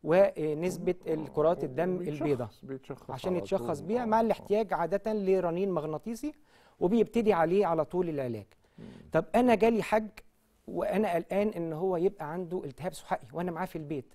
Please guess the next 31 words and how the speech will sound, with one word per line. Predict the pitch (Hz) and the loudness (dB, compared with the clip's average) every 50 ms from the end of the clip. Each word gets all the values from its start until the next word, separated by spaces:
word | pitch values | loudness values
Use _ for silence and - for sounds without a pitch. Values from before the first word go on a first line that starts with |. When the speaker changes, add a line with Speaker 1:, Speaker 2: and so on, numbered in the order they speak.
| _ - | _ -16
Speaker 2:
مم. | 98 90 76 78 73 - - - | -16 -14 -14 -16 -18 -16 -8 -6
Speaker 1:
أعمل | 190 202 196 180 170 - - | -4 -4 -2 -4 -6 -4 -2
إيه؟ | 156 165 151 - - _ _ _ _ _ _ _ _ _ _ _ _ _ _ _ | -4 -4 -4 -4 -14 _ _ _ _ _ _ _ _ _ _ _ _ _ _ _
على | - 127 156 180 180 | -4 -2 0 0 0
طول | 175 - 226 208 | 0 -2 0 0
يا | 185 | 0
فندم | 151 - 156 139 123 113 117 120 - _ - | 0 -2 -4 -6 -6 -8 -10 -16 -14 _ 0
آخد | 196 208 202 208 - 185 175 - _ _ _ _ | 2 2 2 2 0 -4 -4 -4 _ _ _ _
حقنة | - - 214 - 147 147 139 139 147 | 0 0 0 0 0 -8 -8 -8 -8
من | 151 151 147 | -6 -6 -4
عقار | 139 151 - - 165 156 151 139 - - _ _ _ - | -4 -4 -2 0 0 0 0 -2 -6 -14 _ _ _ -4
السيفترايكسون | 147 127 120 - - 196 - - 160 151 143 143 - - - 185 208 247 262 247 _ _ _ _ _ _ _ - | -4 -4 -4 -4 -4 -4 -4 -4 -4 -4 -4 -4 -6 -6 -6 -4 -4 -4 -6 -10 _ _ _ _ _ _ _ -10
ميتين | 147 139 - 190 196 196 | -8 -6 0 0 0 0
وخمسين | 165 - - 143 131 - - 170 160 143 147 | 0 -2 -6 -8 -8 -8 -8 -8 -6 -6 -6
مللي | 156 147 143 139 | -4 -4 -4 -4
جرام، | 135 147 180 226 269 262 - _ _ _ _ _ _ _ _ - | -2 -2 -2 -4 -4 -8 -12 _ _ _ _ _ _ _ _ 4
أو | 185 208 208 - | 4 4 6 6
آخد | 196 208 214 - - 196 - - - - | 4 4 4 4 0 -2 -2 -2 -8 -2
قرص | 180 190 202 190 - - - | 0 0 0 0 -4 -10 -8
من | 151 156 165 | -6 -4 -4
عقار | 147 147 156 - - 170 170 170 - - | -2 -4 -6 -4 -2 -4 -4 -4 -6 -10
السيبروفلوكساسين | - - - 185 156 175 170 156 - - 143 127 - - 139 - - 165 170 175 170 | -12 -6 -6 -4 -4 -4 -6 -6 -6 -8 -10 -8 -6 -8 -10 -8 -8 -10 -10 -10 -10
سبعمية | - - 151 131 135 135 139 151 175 170 160 | -10 -10 -8 -8 -6 -6 -6 -4 -4 -4 -4
وخمسين | 156 - - 135 123 - - 170 151 147 | -4 -6 -8 -10 -10 -8 -8 -10 -8 -6
مللي | 147 139 131 131 | -8 -6 -6 -6
جرام، | 120 143 160 180 190 185 - _ _ _ _ - | -4 -4 -4 -4 -4 -8 -12 _ _ _ _ -12
عشان | 139 131 - 190 185 196 | -10 -8 -6 -6 -6 -6
أبقى | - 143 - - | -8 -10 -10 -8
كده | - 175 165 180 | -6 -4 -4 -4
أنا | - 160 165 185 - - | -4 -4 -6 -8 -8 -8
أمنت | 147 139 139 151 170 170 165 | -6 -6 -4 -4 -6 -6 -8